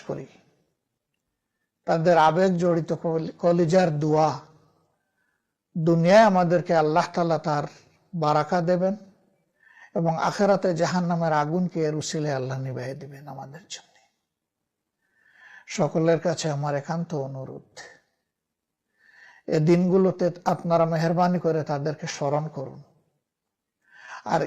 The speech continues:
ঈদের খুশিতে সমভাবে পরিবারের সাথে তাদেরকে আপনারা সামিল করে নিন। বিশেষ করে আমি আমার সংগঠনের প্রিয় ভাই বোনদেরকে দেশে প্রবাসে যে যেখানে আছেন, আমি অনুরোধ করব, এ সুযোগ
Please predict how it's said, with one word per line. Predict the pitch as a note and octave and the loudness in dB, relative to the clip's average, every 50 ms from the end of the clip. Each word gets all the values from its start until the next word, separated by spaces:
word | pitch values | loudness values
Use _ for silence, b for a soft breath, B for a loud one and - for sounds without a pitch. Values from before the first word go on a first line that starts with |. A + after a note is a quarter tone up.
| - | -2
ঈদের | G3 E3+ D3+ F3+ F#3+ G3 F#3 | -2 0 4 4 4 4 2
খুশিতে | - F#3+ E3+ - - G3 E3+ - F3+ | 0 -4 -4 -2 -2 -2 -2 -2 -2
সমভাবে | E3 - F3+ E3+ E3+ F3+ F3 E3+ D#3+ F3+ G3 G3+ G#3+ G3 | -2 -2 -4 -2 0 0 0 0 2 2 2 4 4 2
পরিবারের | F#3+ - E3+ D#3+ D#3+ D#3 E3 E3 D#3+ D3+ - - | 2 0 -2 -2 0 2 2 2 2 0 -2 -6
সাথে | D3+ D3+ - D#3+ C#3+ | -8 -8 -6 -8 -6
তাদেরকে | - D3+ C#3+ C#3+ D3 D3 D3 - D3+ | -6 -6 -4 -4 -6 -8 -8 -8 -8
আপনারা | C#3 C3 - - D3 C#3 C3 C3 | -8 -8 -8 -10 -12 -12 -10 -10
সামিল | - - C#3+ C#3 C3 B2+ C3 C#3 - | -12 -12 -12 -12 -12 -14 -16 -16 -18
করে | - - C3 C3 | -18 -18 -18 -20
নিন। | C#3+ D3 - _ _ _ _ _ _ _ _ _ _ _ _ _ _ _ _ _ _ _ _ B B B B B B B B B B | -20 -20 -20 _ _ _ _ _ _ _ _ _ _ _ _ _ _ _ _ _ _ _ _ B B B B B B B B B B
বিশেষ | F#3 F3 D#3+ - G#3+ F#3 - | 0 2 2 2 2 0 0
করে | - F#3+ F3 E3+ E3+ E3 | 2 2 4 4 4 4
আমি | D#3 D#3+ E3+ E3 | 2 2 0 0
আমার | D#3+ D#3 E3+ D#3 | 0 2 0 0
সংগঠনের | - - E3 D#3 D#3 D#3 D#3 D3+ D3+ F3+ E3+ E3+ F3 E3 | -2 -2 -4 -4 -2 -2 -2 -2 -2 -2 -2 0 -2 -2
প্রিয় | - - E3+ D#3+ D#3 D3+ | -4 -4 -4 -2 -2 -2
ভাই | C#3 C#3 C#3 C#3+ D3 | -2 -2 -2 -2 -2
বোনদেরকে | D3 D3+ D3+ D3 D3+ C#3 - - - - _ _ _ _ _ _ _ _ _ _ _ _ _ _ _ _ _ _ _ _ _ _ _ _ _ _ _ _ _ | -4 -4 -6 -4 -6 -6 -8 -8 -14 -20 _ _ _ _ _ _ _ _ _ _ _ _ _ _ _ _ _ _ _ _ _ _ _ _ _ _ _ _ _
দেশে | F3 D#3 E3+ D#3+ - F#3+ E3+ | 0 2 2 2 2 0 -2
প্রবাসে | F3 E3+ D#3+ D#3+ D#3 D#3+ D#3 - F3 D#3+ D3 | 0 0 0 2 2 2 0 0 -2 -4 -2
যে | B2+ D3 E3 F#3 | 0 2 2 2
যেখানে | F3+ F3 D#3 - D#3+ D3 C#3 C#3 C3+ | 2 0 -2 -4 -4 -6 -6 -8 -8
আছেন, | C3 C3 - - - D#3 D#3 _ _ _ _ _ _ _ _ _ _ b b b b b b b b b b | -8 -8 -10 -10 -12 -12 -16 _ _ _ _ _ _ _ _ _ _ b b b b b b b b b b
আমি | D#3+ E3 E3 E3 E3 | -6 -4 -2 -2 0
অনুরোধ | D#3+ D#3+ E3 F3+ F#3+ F#3+ F#3+ F3+ F3+ - | 0 0 2 2 4 4 4 2 0 -6
করব, | - C#3+ C3 C#3 D#3 D#3 D3 E3 - _ _ _ _ _ _ _ _ b b b b b b | -8 -8 -8 -8 -12 -14 -16 -18 -20 _ _ _ _ _ _ _ _ b b b b b b
এ | - F#3+ E3 | -6 -4 -4
সুযোগ | - - F#3 E3+ D#3+ E3 F3 | -2 -2 -2 -2 0 0 0